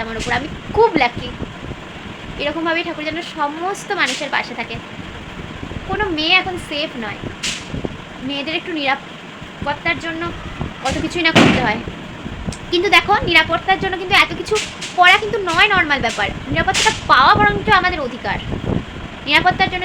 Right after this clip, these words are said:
যে এই সংগ্রামটা, এটা কিন্তু নয়, এটা করা উচিত, এটা, এটা, এটা করতে হচ্ছে, এটা লজ্জার।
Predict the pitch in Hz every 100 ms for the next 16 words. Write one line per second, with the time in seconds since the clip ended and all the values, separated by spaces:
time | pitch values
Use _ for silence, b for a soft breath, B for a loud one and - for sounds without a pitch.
0 | 349 - 339 311 294 285 302 302 277 170
1 | - - - - 320 403 427 427 294 320
2 | 262 285 269 285 - - - 294 - 381
3 | 415 - - - 320 415 466 349 359 -
4 | 311 370 339 294 247 208